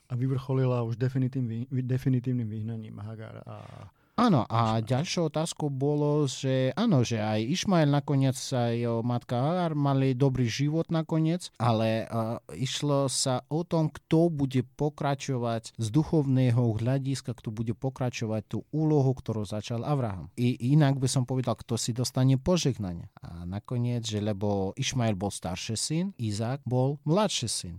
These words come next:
Speaker 2: Abrahama. Pre Sáru určite bolo jasné, že to by mal byť Icák,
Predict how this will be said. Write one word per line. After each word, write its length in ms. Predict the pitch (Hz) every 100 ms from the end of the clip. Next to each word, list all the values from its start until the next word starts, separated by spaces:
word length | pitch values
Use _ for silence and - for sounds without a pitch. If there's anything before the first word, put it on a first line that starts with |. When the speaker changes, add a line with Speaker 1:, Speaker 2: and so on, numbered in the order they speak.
| -
Speaker 2:
Abrahama. 560 | 123 110 87 85 85 -
Pre 160 | 98 90
Sáru 400 | - 117 156 139
určite 800 | 120 - 127 - 120 110 104 98
bolo 800 | 87 95 98 101 104 101 101 101
jasné, 480 | - 92 85 - 110
že 160 | 110 -
to 80 | 92
by 240 | 92 101
mal 240 | 101 107
byť 560 | 110 107 123 - - _
Icák, 480 | - 170 - 101